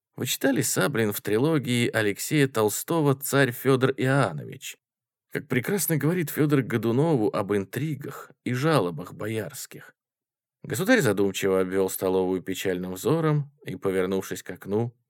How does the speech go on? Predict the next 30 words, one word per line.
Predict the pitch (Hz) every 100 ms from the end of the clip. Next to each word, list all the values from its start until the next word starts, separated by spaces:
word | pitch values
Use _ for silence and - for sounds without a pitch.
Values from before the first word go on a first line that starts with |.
| _
тихо | - 156 185
барабанил | 143 101 82 95 95 92 92 _ _
пальцами | 90 92 - 92
по | 87 95
стеклу. | - 101 - 135 - _ _ _ _ _
«Ваше | - 123 135
императорское | 131 123 117 101 90 104 98
величество», | 101 98 - - 80 - _
сказал | - - 95 92
Саблин | - 98 90 92
с | 90
тревогой, | 95 92 90 87 92
глядя | 92 87 92
на | 90
часы. | - - - - _ _ _ _ _ -
Государь | 104 208 254
быстро | 117 104 - 98
обернулся | 90 101 185 196 127
и |
вздохнул. | 123 104 95 - 87 - _ _ _ _ _
«Пора | 131 151
ехать», | 123 95 - - - -
сказал | - - 92 92
он. | 90 - -
«Да, | 113 160 117
знаю, | 101 123 117 92 78 -
государь | 104 135 170
не | 151
может | 143 156 127 107
опаздывать. | 92 98 92 - 76 -